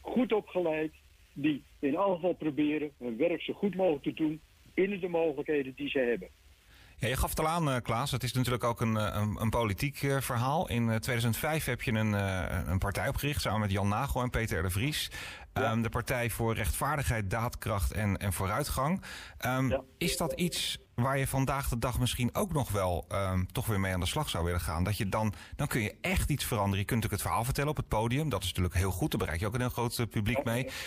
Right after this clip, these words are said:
Speaker 2: Maar heb je niet de behoefte om toch echt daadwerkelijk iets, eh, ook zelf politiek te gaan veranderen? Heb je die ambities nog?
Speaker 1: Nee, die amb-, die ambities heb ik niet meer.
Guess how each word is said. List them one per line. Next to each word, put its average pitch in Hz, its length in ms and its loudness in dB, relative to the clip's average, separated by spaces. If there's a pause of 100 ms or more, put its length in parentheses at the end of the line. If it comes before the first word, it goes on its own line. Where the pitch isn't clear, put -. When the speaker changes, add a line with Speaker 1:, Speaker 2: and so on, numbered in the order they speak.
(120)
Speaker 2:
Maar 123 100 -2
heb 165 120 0
je 185 60 2
niet 185 160 2
de 175 120 2
behoefte 165 340 2
om 160 100 2
toch 151 160 -2
echt 147 180 0
daadwerkelijk 143 500 0
iets, 135 180 0
eh, 131 140 2
ook 120 140 0
zelf 131 240 0
politiek 123 420 0
te 147 100 -2
gaan 92 200 2
veranderen? 87 440 2
Heb 131 120 -2
je 143 80 0
die 127 140 2
ambities 95 420 0
nog? 82 320 -2 (720)
Speaker 1:
Nee, 139 380 2
die 147 160 0
amb-, 147 260 -6 (100)
die 165 180 0
ambities 160 440 -4
heb 147 140 2
ik 123 140 -4
niet 175 200 -4
meer. 202 320 2